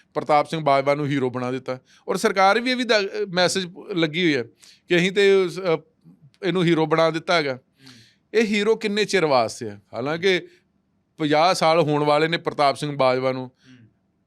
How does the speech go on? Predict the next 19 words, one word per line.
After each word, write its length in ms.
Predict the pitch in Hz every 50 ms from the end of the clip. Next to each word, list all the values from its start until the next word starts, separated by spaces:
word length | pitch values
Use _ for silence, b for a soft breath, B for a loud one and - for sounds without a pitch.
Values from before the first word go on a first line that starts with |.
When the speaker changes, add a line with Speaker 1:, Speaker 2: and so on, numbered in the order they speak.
| _ _ _ 151 131
Speaker 1:
ਯੂਥ 240 | 147 160 160 156 160
ਕਾਂਗਰਸ 380 | - 165 156 156 156 160 151
ਦੇ 100 | 143 170
ਪ੍ਰਧਾਨ 440 | 165 175 170 160 160 165 151 143 135
ਤੋਂ 140 | 127 156 151
ਲੈ 220 | 147 151 151 151
ਕੇ 300 | 143 143 156 156 151 151 151 - - _ _ _ _ -
ਐਮ 240 | 165 151 151 151 156
ਐਲ 200 | 151 156 151 160
ਏ, 120 | 156 151
ਚਾਰ, 500 | - - - 151 143 143 147 151 151 131 - - b b b b b b
ਚਾਰ, 240 | - 160 151 151 147
ਚਾਰ 180 | 127 160 151 151
ਮੁੱਖ 240 | 151 156 151 - 160
ਮੰਤਰੀਆਂ 400 | 151 151 147 160 151 147 156 151
ਨਾਲ 80 | 151
ਮੰਤਰੀ 400 | 143 135 139 143 143 - 165 160
ਬਣ 240 | 156 147 151 147 151
ਗਏ, 340 | 143 151 151 151 151 151